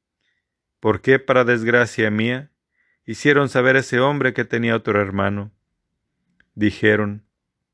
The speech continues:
"Él empezó preguntándonos por nuestra familia,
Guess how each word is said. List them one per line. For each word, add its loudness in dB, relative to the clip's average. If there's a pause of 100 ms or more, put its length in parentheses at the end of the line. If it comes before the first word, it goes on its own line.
(1000)
"Él 4
empezó 2
preguntándonos 0
por -2
nuestra -6
familia, -2